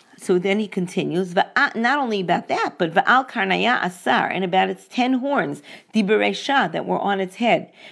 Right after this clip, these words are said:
"Va'achari disli-, dis-, silkat," and, and the other one that came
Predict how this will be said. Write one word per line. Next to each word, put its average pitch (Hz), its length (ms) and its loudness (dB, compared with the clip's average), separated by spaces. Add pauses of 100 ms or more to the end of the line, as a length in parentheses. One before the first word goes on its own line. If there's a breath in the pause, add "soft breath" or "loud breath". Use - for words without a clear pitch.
(140)
"Va'achari 208 760 0
disli-, 202 580 -4
dis-, 185 420 -4 (400)
silkat," 185 840 0 (440 soft breath)
and, 185 540 -2 (260)
and 185 200 2
the 180 120 0
other 262 180 4
one 214 220 0
that - 180 -2
came 208 320 -2